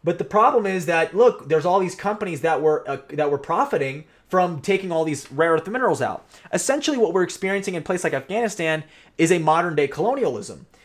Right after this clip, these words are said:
And this is the new way of colonialism. It's, it's called building a democracy, where really you're,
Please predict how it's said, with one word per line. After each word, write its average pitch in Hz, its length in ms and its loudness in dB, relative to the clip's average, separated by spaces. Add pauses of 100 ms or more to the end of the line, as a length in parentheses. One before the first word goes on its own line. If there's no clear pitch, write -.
(240)
And 180 140 0
this 214 140 4
is 220 80 -6
the 190 80 4
new 170 180 4
way 170 220 4
of 226 100 0
colonialism. 117 800 -6
It's, 165 380 -6
it's 165 160 -4
called 180 380 0
building 180 280 2
a 170 60 -2
democracy, 143 800 -6 (260)
where 170 320 6
really 180 440 2
you're, 160 440 6